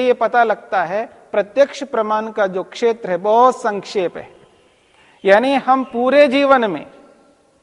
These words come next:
जितने भी साल जिएंगे, उस पूरे जीवन के प्रत्यक्ष को अगर हम एक साथ जोड़ करके देखेंगे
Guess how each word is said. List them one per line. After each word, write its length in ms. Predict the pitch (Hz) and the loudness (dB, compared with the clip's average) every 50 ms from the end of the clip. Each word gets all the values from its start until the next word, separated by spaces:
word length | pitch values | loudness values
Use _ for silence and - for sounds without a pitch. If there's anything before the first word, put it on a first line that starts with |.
| _ _ _ _ _ _ _ _ _ _ _ _ _ _ _ _ _ _ _ | _ _ _ _ _ _ _ _ _ _ _ _ _ _ _ _ _ _ _
जितने 400 | 147 165 220 190 247 254 277 285 | -8 -8 -6 -4 -2 -2 0 0
भी 120 | 285 294 262 | 0 -2 -2
साल 280 | 285 294 262 262 254 | 0 2 2 2 2
जिएंगे, 640 | 208 190 233 233 220 202 180 165 165 175 196 220 269 - - - _ _ _ _ _ _ _ | 0 -4 -4 -4 -4 -4 -6 -6 -6 -6 -6 -8 -10 -16 -20 -20 _ _ _ _ _ _ _
उस 140 | 247 233 - | -8 -8 -8
पूरे 380 | - 233 233 254 277 285 285 | -8 -4 -2 0 2 2 2
जीवन 380 | 254 233 262 269 262 262 262 262 | 2 0 -2 -2 -2 -4 -4 -4
के 120 | 240 262 | -4 -4
प्रत्यक्ष 600 | 254 - 233 220 220 - - 269 254 - - - | -4 -2 -4 -6 -6 -2 -2 -2 -2 -2 -6 -12
को 240 | 247 - 220 226 233 | -12 -6 -2 0 0
अगर 380 | 247 240 240 208 202 226 240 233 | 0 0 -2 -4 -2 0 0 0
हम 220 | 226 226 226 226 - | 0 -2 -4 -6 -2
एक 220 | 208 226 233 233 | -2 -2 -2 -4
साथ 280 | - - 214 202 214 220 220 - - 190 | -6 0 2 4 4 4 2 -2 -14 -10
जोड़ 280 | 143 180 208 220 220 | -2 2 2 2 2
करके 340 | 220 226 226 214 208 220 190 | 2 0 -2 -4 -4 -6 -6
देखेंगे 640 | 175 180 185 180 185 208 180 151 147 147 156 175 | -4 -4 -6 -4 -6 -8 -8 -8 -8 -10 -10 -10